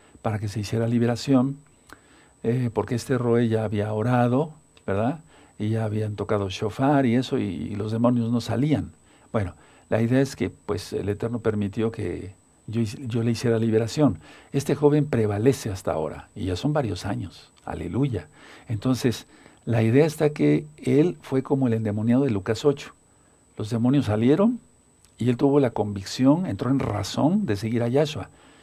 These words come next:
y no de ser un necio e irse al mundo otra vez. Aleluya.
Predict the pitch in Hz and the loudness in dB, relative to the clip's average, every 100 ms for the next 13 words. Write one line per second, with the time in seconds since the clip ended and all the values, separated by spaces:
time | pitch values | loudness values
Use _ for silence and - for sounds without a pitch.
0 | _ - 113 117 127 147 147 117 135 147 | _ -8 -2 2 4 4 2 2 2 4
1 | 151 147 151 165 - _ _ _ - 123 | 4 2 0 -4 -6 _ _ _ -6 0
2 | 123 117 120 113 117 113 101 98 95 82 | 0 0 -4 -2 0 0 -2 -4 -2 -2
3 | 78 - - - _ _ _ _ _ _ | -4 -10 -20 -20 _ _ _ _ _ _
4 | _ _ 98 87 90 131 156 113 95 98 | _ _ -8 -4 2 4 4 2 0 -8